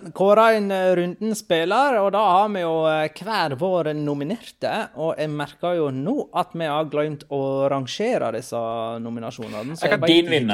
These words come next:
Speaker 1: hvem som er en, to. Hæ?
Speaker 3: Din
Speaker 1: Min
Speaker 3: vinner.
Speaker 1: vinner.
Speaker 2: Ja. Jeg kan ta min første, jeg.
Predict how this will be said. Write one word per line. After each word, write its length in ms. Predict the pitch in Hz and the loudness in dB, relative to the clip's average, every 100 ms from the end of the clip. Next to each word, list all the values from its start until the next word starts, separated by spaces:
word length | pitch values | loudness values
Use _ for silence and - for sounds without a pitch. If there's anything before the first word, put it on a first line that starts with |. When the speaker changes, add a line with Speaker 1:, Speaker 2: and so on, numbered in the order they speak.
| 156 | 0
Speaker 1:
hvem 80 | 151 | -4
som 120 | 139 | -8
er 60 | - | -4
en, 260 | 151 143 131 | -2 -2 -4
to. 260 | 143 143 - _ | -8 -10 -14 _
Hæ? 240 | 131 220 240 127 | 0 0 0 -2
Speaker 3:
Din 200 | 135 170 | 2 4
Speaker 1:
Min 100 | 180 | 4
Speaker 3:
vinner. 260 | 156 202 - | 4 4 2
Speaker 1:
vinner. 300 | 139 113 - - | -2 -6 -10 -6
Speaker 2:
Ja. 180 | 113 - _ _ _ - | -4 -4 _ _ _ -16
Jeg 280 | 160 139 170 | -2 0 2
kan 100 | 170 | 2
ta 140 | 185 | 0
min 120 | 185 | 0
første, 200 | 185 180 | 0 2
jeg. 140 | 135 | 0